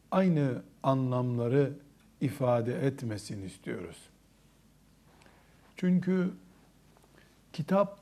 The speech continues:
okuyan, ki okumak sözcüğü bununla beraber geliyor,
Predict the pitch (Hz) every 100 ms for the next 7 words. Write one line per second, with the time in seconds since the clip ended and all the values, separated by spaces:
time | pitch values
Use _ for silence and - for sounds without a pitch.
0 | - 151 - 151 135 160 175 180 - -
1 | _ _ _ _ - - - 139 - 117
2 | 127 123 120 - - _ - 127 113 101
3 | 107 110 101 - - - 117 113 110 101
4 | 98 107 104 101 113 98 95 92 156